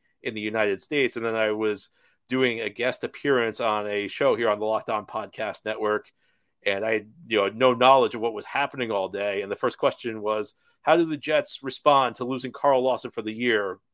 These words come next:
And I had no idea it, it had happened. A classic Jets story, if ever there was one. Well, Lawson returned to the lineup last season and played solid. And the thing with Lawson is he's a bit of a controversial player because he generates pressures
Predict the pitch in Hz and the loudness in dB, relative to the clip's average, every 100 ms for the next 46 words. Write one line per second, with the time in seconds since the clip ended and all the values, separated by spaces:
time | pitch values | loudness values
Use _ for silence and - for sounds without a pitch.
0 | _ 104 104 113 110 113 120 117 123 120 | _ -4 0 0 0 2 4 4 4 4
1 | 117 139 123 117 - 156 - - 95 - | 4 2 0 -2 2 2 2 -8 -14 -18
2 | - _ _ _ _ - 113 107 110 - | -20 _ _ _ _ 0 2 2 -2 2
3 | 147 127 123 - 110 - 123 113 104 127 | 4 4 0 -4 -6 -2 2 2 2 0
4 | 107 104 101 101 113 110 101 92 95 117 | 0 -2 -2 0 0 0 -2 -14 -6 -4
5 | 135 143 123 131 113 - 139 117 113 104 | 0 0 -2 -8 -10 -6 -8 -6 -10 -8
6 | 104 104 107 104 98 107 98 98 - 107 | -10 -10 -10 -12 -12 -16 -16 -20 -12 -10
7 | - 101 95 92 101 101 _ _ _ _ | -8 -8 -8 -10 -16 -20 _ _ _ _
8 | _ - 175 320 277 110 117 120 - 101 | _ -8 -4 -2 -2 2 2 2 -2 -8
9 | 95 95 - _ _ _ _ _ _ 165 | -8 -10 -16 _ _ _ _ _ _ -8
10 | 160 180 180 359 320 - 156 139 113 107 | -6 -6 0 2 0 0 0 0 2 2
11 | 113 - 131 135 139 143 127 120 139 127 | 4 2 0 2 4 2 0 -4 2 4
12 | 120 - _ _ _ 151 151 302 262 165 | 4 -2 _ _ _ -6 0 2 2 -2
13 | - - 127 117 - 147 147 135 - | -6 -4 -2 -2 0 0 0 -2 -8